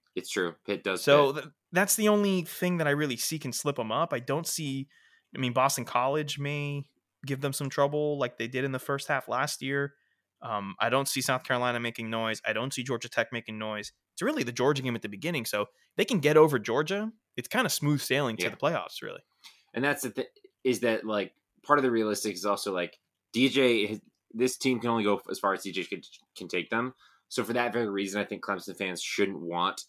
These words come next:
Speaker 1: him to have to superhero too much. Like,
Speaker 2: Agreed. Agreed.
Speaker 1: 'cause, I mean, we know, we've seen D J Uyunglele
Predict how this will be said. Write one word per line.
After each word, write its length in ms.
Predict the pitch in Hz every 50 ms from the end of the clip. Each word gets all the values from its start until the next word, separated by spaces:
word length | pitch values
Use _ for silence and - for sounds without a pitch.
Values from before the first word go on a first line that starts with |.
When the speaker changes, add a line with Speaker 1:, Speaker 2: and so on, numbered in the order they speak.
| _
Speaker 1:
him 240 | - 101 98 95 92
to 80 | 87 -
have 220 | 92 87 - -
to 40 | -
superhero 640 | - - - 98 - - 87 90 85 82 80 80 76
too 200 | - 82 78 73
much. 400 | 76 73 _ - - - - _ _ -
Like, 180 | 92 90 85
Speaker 2:
Agreed. 360 | 131 120 113 120 107 98 92 - _ _ _ _ _ -
Agreed. 320 | 117 - 110 101 - - _ _ -
Speaker 1:
'cause, 200 | 156 143 123 127
I 120 | 131 147
mean, 140 | 151 147 151
we 120 | 165 180
know, 80 | 180 160
we've 280 | 131 139 160 175 - -
seen 300 | - 156 156 143 127 113
D 120 | 120 110
J 360 | 98 107 104 101 98 - - _ _ -
Uyunglele 920 | 104 104 98 95 95 87 90 90 90 87 87 85 85 82 80 80 82